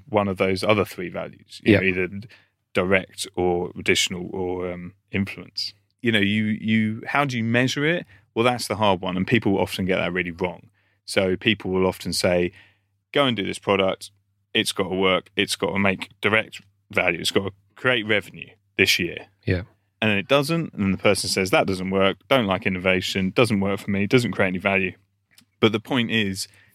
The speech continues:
Speaker 1: the value you need to ask for your innovation is, well, if you do five, if you try five products,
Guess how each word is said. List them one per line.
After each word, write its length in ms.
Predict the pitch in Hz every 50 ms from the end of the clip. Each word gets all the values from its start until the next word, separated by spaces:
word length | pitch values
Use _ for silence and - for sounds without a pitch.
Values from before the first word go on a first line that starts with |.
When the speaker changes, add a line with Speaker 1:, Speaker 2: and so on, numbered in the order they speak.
| _ - 123 - 123 120 113
Speaker 1:
the 80 | 117
value 300 | 101 107 123 127 127 123 113
you 80 | 110
need 160 | 107 107 104 95
to 120 | - 98
ask 200 | 107 107 104 -
for 100 | - 101
your 100 | 95 98
innovation 580 | 90 95 98 95 113 113 110 107 - - - 92
is, 240 | 90 90 87 - -
well, 220 | 104 101 98 95 85
if 160 | - - -
you 120 | 139 139
do 120 | 120 107 98
five, 380 | - - - 117 110 101 -
if 100 | 104 -
you 80 | 139 120
try 240 | - - 113 101 95
five 400 | - - 131 117 110 107 95 -
products, 640 | - 95 87 87 85 - - - - - - -